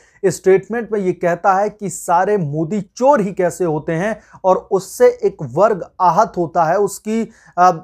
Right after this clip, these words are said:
जो छवि है वो धूमिल होती है, उसकी मान को कहीं ना कहीं हानि होती है, उस वर्ग से पीएम मोदी या फिर दूसरे मोदी से तो छोड़िए, उस वर्ग से भी राहुल गांधी क्षमा मांगने के लिए तैयार नहीं है, माफी मांगने के लिए तैयार नहीं है।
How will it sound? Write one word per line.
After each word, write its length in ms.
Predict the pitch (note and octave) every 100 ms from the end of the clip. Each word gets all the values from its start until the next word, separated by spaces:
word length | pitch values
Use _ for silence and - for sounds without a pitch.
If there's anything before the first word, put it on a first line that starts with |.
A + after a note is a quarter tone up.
| -
जो 220 | D3 G3+
छवि 460 | G3 - F3 F#3+ A#3
है 100 | G#3+
वो 160 | F#3+ E3
धूमिल 400 | A#2+ E3+ A3+ G#3
होती 320 | E3+ D#3 E3+
है, 100 | F#3+
उसकी 360 | G#3 - - F#3+ E3
मान 300 | D#3 G#3 A3
को 140 | G3+
कहीं 220 | F#3+ F3+
ना 100 | F#3
कहीं 260 | F#3+ F3+ E3+
हानि 300 | A#2 D#3+ G#3
होती 320 | G3+ E3 F3+
है, 240 | E3 G3+ G#3+ _ _ _
उस 240 | B3 C#4+ - E3+
वर्ग 380 | C3+ G#3 B3 B3
से 240 | - A#3 - _ _ _ _ _ _ -
पीएम 280 | F#3 A3+ G3
मोदी 400 | F3 F3+ B3 A3
या 80 |
फिर 180 | G3 -
दूसरे 320 | F#3+ F#3+ A3 A3+
मोदी 280 | G#3 F#3+ G#3
से 120 | A#3+
तो 120 | A3+
छोड़िए, 340 | - G3 G#3+ A#3
उस 280 | A3+ G3+ E3+ C3
वर्ग 260 | F#3+ A3+ G3
से 220 | F#3+ F#3+
भी 200 | D#3+ F3+ G#3+
राहुल 380 | E3+ D#3 F#3
गांधी 580 | D#3 D#3+ D3+ C#3+ A3 A3 _ _ _ -
क्षमा 380 | F3 F#3+ A3+
मांगने 440 | G3 F3 F3+ F3+ G3
के 160 | F3+
लिए 240 | F3 F3 F#3
तैयार 500 | F3+ E3+ E3 E3+ D#3+
नहीं 280 | D3+ D3 G#3
है, 200 | G3+ A3+
माफी 360 | E3+ E3+ F3 G3
मांगने 360 | D#3+ E3+ E3+
के 100 | E3
लिए 80 | E3+
तैयार 400 | D#3+ D#3+ D#3 D#3+ D3
नहीं 220 | D3 G#3
है। 240 | G3+ A3